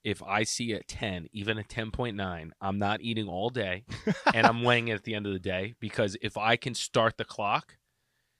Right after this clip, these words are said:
Speaker 1: uh, I need to do it." The, the backstory to that is Dana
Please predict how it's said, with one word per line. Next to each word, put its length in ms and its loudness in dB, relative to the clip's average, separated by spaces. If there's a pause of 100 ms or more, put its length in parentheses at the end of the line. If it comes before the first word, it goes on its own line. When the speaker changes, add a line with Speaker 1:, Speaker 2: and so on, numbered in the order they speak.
(280)
Speaker 1:
uh, 340 2 (280)
I 160 2
need 220 0
to 100 -6
do 220 0
it." 120 -12 (640)
The, 140 0 (220)
the 100 2
backstory 600 6
to 100 0
that 320 2
is 140 -6
Dana 540 2